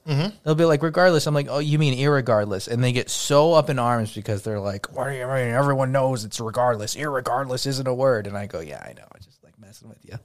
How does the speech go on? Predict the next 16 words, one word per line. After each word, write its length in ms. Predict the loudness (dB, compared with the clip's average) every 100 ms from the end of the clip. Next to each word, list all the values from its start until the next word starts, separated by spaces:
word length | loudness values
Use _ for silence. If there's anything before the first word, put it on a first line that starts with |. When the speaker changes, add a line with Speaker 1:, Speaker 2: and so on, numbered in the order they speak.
| 6
Speaker 1:
Oh, 600 | 8 8 8 6 4 0
okay. 300 | -2 -4 -4 -12 -8
Got 280 | -6 -6 -8
you. 80 | -12 -12
Speaker 2:
It's 120 | -4
a 60 | -2
lot 180 | 0 -2
of 60 |
fun. 340 | 0 2 4 0 -4 -4
Speaker 1:
Yeah. 320 | -2 0 -2 -8 _ _ _ _ _ _ _ -12 -12 0
Speaker 2:
Um, 600 | 6 8 8 8 6 4 4
I 120 | 2
didn't 500 | 0 2 4 4 -2 2
add 360 | 6 6 6
this 760 | 2 0 0 0 0 -4 -6 -10 _ _ -4
into 920 | 2 2 2 0 0 2 0 -2